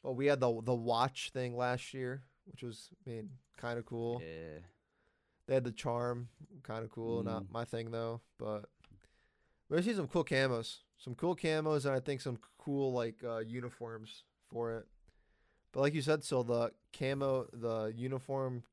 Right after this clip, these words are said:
Speaker 1: camo skins was, I mean, it wasn't great last year.
Speaker 2: No, especially, I mean, Optic's a huge figure, and I mean, it, it went with their branding, but, like, that camo cam-,
Speaker 1: Yo,
Speaker 2: like,
Speaker 1: guys.
Speaker 2: the camo, uh, camo was not
Speaker 1: All right,
Speaker 2: great.
Speaker 1: so I know, Sil, you mentioned Hundred Thieves before.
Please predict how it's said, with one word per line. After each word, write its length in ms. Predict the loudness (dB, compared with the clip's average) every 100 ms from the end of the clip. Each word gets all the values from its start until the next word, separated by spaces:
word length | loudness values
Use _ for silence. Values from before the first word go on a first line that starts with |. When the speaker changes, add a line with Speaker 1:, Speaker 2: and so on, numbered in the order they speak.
| -4
Speaker 1:
camo 300 | 0 2 0
skins 460 | 0 -2 -2 -2
was, 240 | -6 -8 -10
I 340 | -14 _ -14
mean, 100 | -8
it 60 | -4
wasn't 240 | -2 -2
great 200 | -2 -2
last 300 | -2 -6 -6
year. 220 | -8 -8 -12 _ _ _ _ -20 -18
Speaker 2:
No, 560 | -16 -14 -14 -12 -12 -14
especially, 540 | -8 -8 -6 -10 -10 -12
I 60 | -14
mean, 240 | -14 -14 -18 _ _ _
Optic's 360 | -6 -6 -8 -14
a 20 |
huge 380 | -14 -10 -10 -10
figure, 400 | -8 -6 -6 -10 -16 -14
and 100 | -12
I 40 |
mean, 180 | -8 -8
it, 160 | -8
it 140 | -6 -6
went 260 | -4 -4
with 160 | -4 -6
their 100 | -6
branding, 480 | -4 -4 -4 -6 -8
but, 140 | -12
like, 100 | -14 -10
that 160 | -10 -10 -16 -14
camo 320 | -8 -6 -6
cam-, 220 | -6 -4 -2
Speaker 1:
Yo, 480 | -2 -2 -4 -6
Speaker 2:
like, 40 | -6
Speaker 1:
guys. 300 | -4 -2 -2
Speaker 2:
the 60 |
camo, 400 | 0 0 0 0 -4
uh, 180 | -6 -6 _
camo 340 | -8 -6 -6 -10
was 240 | -12 -16 -16
not 280 | -14 -14 -18 _ _ _
Speaker 1:
All 140 | -6 -2
right, 80 | -2
Speaker 2:
great. 120 | -6 _ _ _ -14
Speaker 1:
so 540 | -2 0 0 0 -4 -10 _
I 80 | -6
know, 140 | -2 -2
Sil, 220 | 2 4
you 100 | 4
mentioned 280 | 4 0 2
Hundred 300 | 4 4 4
Thieves 240 | 4 4 0
before. 480 | -6 -4 -4 -4